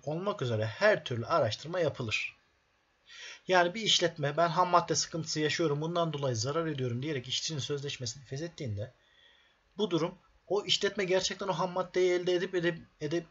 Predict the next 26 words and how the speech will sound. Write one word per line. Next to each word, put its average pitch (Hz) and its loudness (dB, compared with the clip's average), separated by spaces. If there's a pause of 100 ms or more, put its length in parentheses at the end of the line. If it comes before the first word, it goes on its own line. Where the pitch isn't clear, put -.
(120)
edebilir 156 -2
mi, 165 0
edemez 170 4
mi? 101 -4 (360)
Ya 147 4
da 175 6 (220)
bunun 165 2
için 190 0
bir - -10
çalışma 170 4
yapmış 175 2
mı, 110 -4 (120)
uğraşıyor 156 4
mu? 120 0 (400)
Yani 151 0
işveren 175 6
hiçbir 170 -4
şey 175 2
yapmayıp 180 6
da 143 2
"Ben 156 0
bunu 160 0
elde 156 0
edemiyorum." 156 0
dediği 165 -2
zaman 151 -2